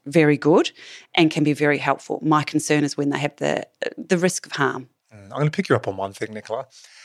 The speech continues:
Speaker 2: Um, I don't consider myself an expert. You saying that, oh, come on, there's a bit of experience there, a little
Speaker 1: Experience,
Speaker 2: bit of experience.
Speaker 1: experience, but I like to see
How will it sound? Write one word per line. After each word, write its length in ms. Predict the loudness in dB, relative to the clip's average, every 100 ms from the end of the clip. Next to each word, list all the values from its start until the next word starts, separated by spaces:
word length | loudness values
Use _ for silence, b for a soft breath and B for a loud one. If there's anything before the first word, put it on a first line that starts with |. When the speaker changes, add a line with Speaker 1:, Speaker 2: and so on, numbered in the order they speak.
| B B 2
Speaker 2:
Um, 340 | 4 4 0 0
I 80 | 0
don't 200 | 2 2
consider 300 | 0 -4 -6
myself 460 | -6 -6 -4 -6 -4
an 80 | -4
expert. 480 | -4 -4 -4 -2
You 80 | -2
saying 260 | -2 -2 -2
that, 180 | -4 -4
oh, 80 |
come 220 | -4 -6 -6
on, 220 | -10 -2
there's 180 | 0 0
a 60 |
bit 240 | 2 2 2
of 100 | 0
experience 720 | -2 -4 -4 -6 -6 -8 -10
there, 400 | -8 -6 -6 -6
a 160 | -8 -2
little 240 | 2 2 2
Speaker 1:
Experience, 20 |
Speaker 2:
bit 80 | 4
of 120 | 6
experience. 420 | 6 4 0 -4 -4
Speaker 1:
experience, 520 | -4 2 4 4 4
but 140 | 2 6
I 160 | 6
like 280 | 6 4 2
to 80 | -6
see 520 | -4 2 4 4 2